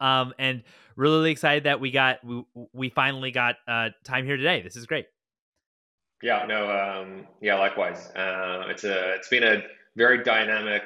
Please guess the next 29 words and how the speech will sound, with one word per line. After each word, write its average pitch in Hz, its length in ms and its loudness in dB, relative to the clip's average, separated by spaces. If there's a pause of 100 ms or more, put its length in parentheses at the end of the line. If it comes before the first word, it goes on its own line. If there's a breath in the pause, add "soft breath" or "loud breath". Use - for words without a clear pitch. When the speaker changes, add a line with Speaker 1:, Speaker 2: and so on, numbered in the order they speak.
(280)
Speaker 2:
busy 104 280 -4
year 98 520 0
for 92 180 -4
all 95 340 0
in 92 140 -6
consumer. 90 540 -8
So, 85 320 -2
um, - 960 -8
um, 92 640 -8
but 104 100 -2
yeah, 95 140 4
excited 95 300 2
to 92 80 -4
be 92 100 -2
here 92 160 0
today. - 220 -4 (300)
Speaker 1:
Yeah, 170 140 4 (160)
this 127 160 -14
is 139 60 -12
a 143 80 -2
really 147 240 0
interesting 143 480 -8
kind 131 160 -8
of - 100 -8
point 127 200 -4
in 120 40 -10
the 117 60 -6
market 113 360 -4
for, 98 320 -4